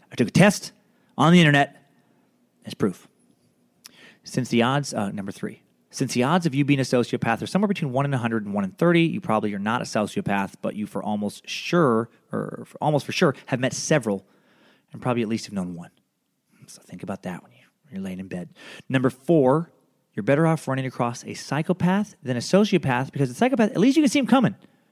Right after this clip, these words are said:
You know, at least you, at least you can, like, prepare to defend yourself. I feel like the sociopath's the one, you know, that again, out in the woods, like, stabs you in the back. The psychopath, you know,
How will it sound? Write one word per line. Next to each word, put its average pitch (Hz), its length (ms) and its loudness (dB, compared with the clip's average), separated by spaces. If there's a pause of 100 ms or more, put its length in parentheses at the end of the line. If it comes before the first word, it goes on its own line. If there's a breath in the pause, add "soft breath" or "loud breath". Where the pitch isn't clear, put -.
(680)
You 117 80 0
know, 175 200 4 (100)
at - 60 -12
least 165 180 2
you, 190 80 2
at 147 60 -2
least 190 180 4
you 208 140 4
can, 170 160 2
like, 143 220 0
prepare 170 380 6
to 156 60 0
defend 170 280 2
yourself. - 600 -4
I - 60 -20
feel 156 80 -2
like 143 80 -2
the 131 60 -6
sociopath's 147 680 2
the 123 100 0
one, 127 300 0 (560 soft breath)
you 120 80 -2
know, 123 60 4
that 120 100 4
again, 147 240 2
out 127 100 0
in 107 60 -6
the 113 60 -4
woods, 147 280 4
like, 104 140 -4
stabs 123 340 0
you 113 40 0
in 101 40 -2
the 98 60 -6
back. 139 460 0 (440 soft breath)
The 139 100 -16
psychopath, 143 880 0
you 120 100 -4
know, 127 200 -2